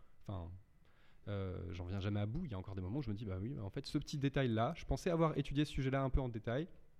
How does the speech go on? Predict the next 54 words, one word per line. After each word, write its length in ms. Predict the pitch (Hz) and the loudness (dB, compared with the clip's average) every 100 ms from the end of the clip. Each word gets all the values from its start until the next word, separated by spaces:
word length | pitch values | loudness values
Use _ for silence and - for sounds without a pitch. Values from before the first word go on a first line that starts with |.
| - - | -20 -8
et 60 | 117 | -2
bah 120 | 104 | 0
non, 120 | 110 | 2
il 40 | 127 | 0
y 20 | |
avait 100 | 104 | -2
ce 120 | - | -4
petit 140 | - - | -6 -6
truc-là, 380 | 113 - 113 - - - - - | -6 -4 -6 -8 -20 -20 -16 -8
je 100 | 101 | -2
me 80 | |
rendais 220 | 113 113 113 | -2 -2 -2
pas 120 | 110 | -4
compte 380 | - 120 - - - - - | -4 -6 -6 -14 -20 -20 -8
que 100 | - | -2
moi, 160 | 113 120 | 0 2
j'avais 180 | 107 98 | 0 0
pas 120 | 107 | -2
à 40 | |
y 80 | 104 | -2
penser, 400 | 104 98 120 117 | -2 -4 -4 -4
alors 200 | 95 95 | -4 -4
que, 240 | - 101 95 - - - - | -2 -2 -4 -8 -20 -20 -8
euh, 100 | 95 | -4
une 140 | 95 104 | -2 0
meuf 140 | 117 | 0
dans 80 | 110 | 0
la 60 | 104 | -2
même 100 | 104 | -2
situation 520 | - 107 98 120 104 - | -4 -6 -4 -4 -6 -6
aurait 220 | 110 104 | -4 -2
eu 220 | 104 104 98 - - | -2 -4 -8 -14 -10
à 260 | 101 92 | -6 -6
réfléchir 380 | 90 95 95 98 | -6 -6 -6 -6
à 60 | 90 | -8
ce 60 | |
truc. » 160 | - 85 - - - - - - | -10 -14 -16 -20 -20 -20 -16 -4
Et, 160 | 113 | 0
euh, 520 | 104 98 95 95 92 92 - | 2 2 0 0 -2 -4 -2
et 80 | 104 | -2
du 140 | 104 | -2
coup, 140 | - | 0
oui, 160 | 185 185 | 2 2
ça 100 | 135 | 2
passe 160 | 123 - | 0 0
par 140 | 131 | 0
l'écoute. 360 | 127 135 - - - | 0 -2 -6 -10 -8
Et 80 | 113 | -2
donc, 380 | 107 170 - - - - - - | 2 0 -2 -14 -20 -16 -14 -6
un 120 | 113 | -2
homme 100 | 123 | 0
qui 120 | - | 0
veut 80 | 104 | -2
s'engager, 480 | 95 101 90 95 156 | -2 -2 -2 0 -2